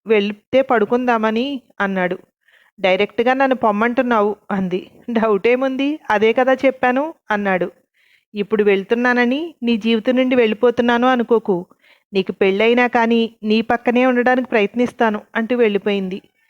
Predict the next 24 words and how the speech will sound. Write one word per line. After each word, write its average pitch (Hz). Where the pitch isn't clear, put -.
"పిచ్చి 226
ముదిరింది," 247
అనుకుంటూ 220
పడుకున్నాడు 220
నిఖిల్. 214
నేహ 208
ఇంట్లోకి 226
వెళ్తూ 214
జగపతి, 214
రాజన్లను 220
చూస్తూ, 254
"నేను 214
ఈ 254
పెళ్లి 226
ఆపాలనుకుంటున్నాను. 226
దానికి 196
ఏదైనా 214
మంచి 226
ఐడియా 240
చెప్పండి." 233
"ప్రాణాలు 208
తీయడం 247
కాదు," 240
అంది. 185